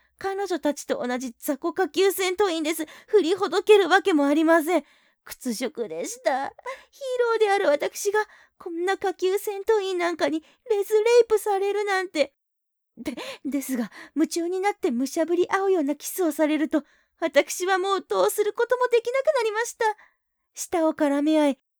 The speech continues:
唾液を交換し合い、乳首と乳首が潰し合って、そしてそのまま、私たちは絡み合い、タイツ越しにおまんこをこすりつけ合わせたのです。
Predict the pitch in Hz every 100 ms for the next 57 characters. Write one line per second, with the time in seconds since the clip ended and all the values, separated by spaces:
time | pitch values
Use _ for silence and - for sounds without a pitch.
0 | - 302 320 339 339 349 381 359 - 381
1 | 370 392 392 359 _ _ _ _ - -
2 | 320 302 311 - - - 330 320 349 -
3 | 359 370 392 403 - 392 349 339 _ _
4 | _ _ _ _ _ - 254 - 294 285
5 | 294 294 294 294 - _ _ _ _ -
6 | 240 247 330 - 302 262 233 240 294 269
7 | 294 302 302 277 - _ _ 381 330 330
8 | 359 359 359 359 - 285 254 453 466 359
9 | 285 311 311 359 381 - 453 440 494 571
10 | 605 539 453 403 381 381